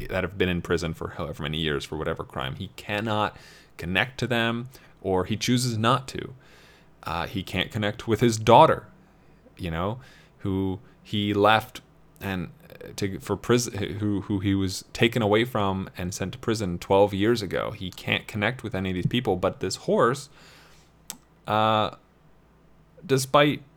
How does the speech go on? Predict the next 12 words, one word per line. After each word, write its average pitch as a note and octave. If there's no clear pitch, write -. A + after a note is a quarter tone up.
you A2+
know, G#2
some, B2
a, G#2
a G2
rocky G#2+
beginning, A#2
he A2+
finds G#2
a A#2
way F2+
to G#2+